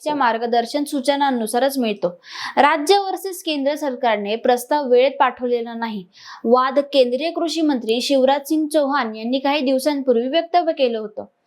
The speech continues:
महाराष्ट्र सरकारने अजून प्रस्ताव पाठवलेलाच नाही. यावर राज्य कृषी मंत्री भरणे यांनी स्पष्ट केलं की प्रस्ताव गेल्या आठवड्यात पाठवला, म्हणजेच केंद्राचं पथक पाहणी करून गेलं.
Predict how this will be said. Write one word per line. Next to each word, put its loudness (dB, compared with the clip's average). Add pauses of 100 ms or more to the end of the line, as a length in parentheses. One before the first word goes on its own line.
(500)
महाराष्ट्र 4
सरकारने -2
अजून -2
प्रस्ताव 0
पाठवलेलाच -2
नाही. -10 (380)
यावर 2
राज्य 0
कृषी -4
मंत्री -2
भरणे 2
यांनी -2
स्पष्ट 0
केलं -2
की -4
प्रस्ताव 0
गेल्या 2
आठवड्यात -6 (100)
पाठवला, 0 (320)
म्हणजेच 0
केंद्राचं 2
पथक -2
पाहणी 0
करून 0
गेलं. -2